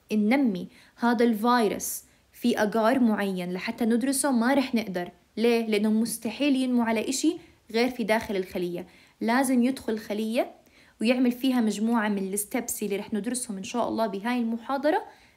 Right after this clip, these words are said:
لحتى إيش؟ لحتى يبلش يتكاثر ويعمل لي الانفكشن ويعمل لي المرض اللي بده يسويه. تمام؟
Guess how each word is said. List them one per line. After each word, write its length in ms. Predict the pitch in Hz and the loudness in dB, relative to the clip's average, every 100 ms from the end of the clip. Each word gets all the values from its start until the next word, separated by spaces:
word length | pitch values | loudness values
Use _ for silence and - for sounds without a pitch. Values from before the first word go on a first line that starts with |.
| - | -8
لحتى 440 | 220 - 277 - | -6 -2 -2 0
إيش؟ 440 | 190 226 226 226 - _ _ _ _ - | 0 0 -4 -6 -14 _ _ _ _ -4
لحتى 540 | 214 254 254 - 233 | -2 -2 -4 -2 0
يبلش 560 | 233 233 233 220 233 - | 2 2 0 0 -2 -6
يتكاثر 640 | 208 - 220 214 214 208 | -8 -2 0 0 0 -2
ويعمل 300 | 208 196 196 | 0 -2 -2
لي 260 | 202 214 202 | -2 -2 -2
الانفكشن 720 | - 190 - 269 - 240 226 | -4 -8 -6 -6 -6 -2 0
ويعمل 280 | 196 196 196 | 0 -2 -2
لي 140 | 220 | 0
المرض 440 | 214 196 202 196 - | 0 -2 -2 -4 -4
اللي 140 | 196 | -6
بده 240 | 185 175 | -6 -8
يسويه. 400 | 175 - 180 - - _ - | -8 -6 -8 -8 -10 _ -12
تمام؟ 300 | 196 190 339 | -6 0 0